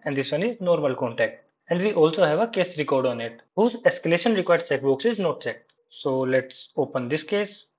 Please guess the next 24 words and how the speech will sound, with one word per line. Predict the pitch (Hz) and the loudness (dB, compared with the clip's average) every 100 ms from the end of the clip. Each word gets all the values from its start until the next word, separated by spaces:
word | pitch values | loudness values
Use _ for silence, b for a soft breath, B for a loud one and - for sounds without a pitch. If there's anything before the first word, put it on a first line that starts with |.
| _ _ _ _ _ _ _ _ _ _ _ _ _ _ _ | _ _ _ _ _ _ _ _ _ _ _ _ _ _ _
and | 139 131 | -4 -2
this | 127 | -4
primary | - 131 139 170 | -4 -4 -2 -2
contact | 175 180 185 | -2 0 -2
also. | 190 190 208 208 - - _ _ _ _ _ _ _ _ _ _ _ _ _ _ - | -2 -4 -6 -12 -14 -20 _ _ _ _ _ _ _ _ _ _ _ _ _ _ -6
Click | 127 - | -4 -4
on | 117 127 | -8 -4
edit. | 139 202 - - _ _ _ _ _ _ _ _ _ _ _ _ _ _ _ _ _ _ _ _ _ _ _ _ _ _ _ _ _ _ _ _ _ _ _ _ _ - | -2 -2 -6 -18 _ _ _ _ _ _ _ _ _ _ _ _ _ _ _ _ _ _ _ _ _ _ _ _ _ _ _ _ _ _ _ _ _ _ _ _ _ -4
And | 156 | 2
now | 190 | 2
according | 180 - 160 208 | 2 4 4 4
to | 180 | 0
the | 151 | 0
requirement, | 123 131 127 170 208 - _ _ - | 0 0 2 0 -4 -12 _ _ -4
if | 165 240 | -4 -2
we | |
check | 233 185 170 | 0 0 0
the | 220 220 175 | 0 -2 -2
escalation | - - 170 165 220 | -4 0 0 2 2
required | 185 170 165 | 2 2 2
checkbox | - 139 143 151 | 2 -2 2 2
of | 156 127 | 2 0
this | 180 175 | -4 -2
case, | - 156 208 | 2 2 0